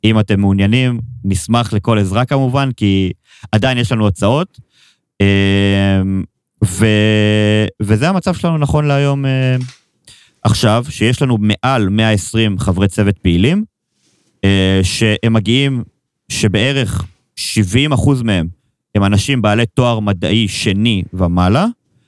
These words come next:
עד לרמת פרופסורים באקדמיה, כולל פרופסורים מאוד מאוד מוכרים, אה, כמו לדוגמה אילם גרוס, שהוא, אה,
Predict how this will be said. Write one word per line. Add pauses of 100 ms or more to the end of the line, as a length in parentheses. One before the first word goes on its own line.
(120)
עד
לרמת
פרופסורים
באקדמיה,
כולל
פרופסורים
מאוד
מאוד
מוכרים, (600)
אה,
כמו
לדוגמה
אילם
גרוס,
שהוא,
אה,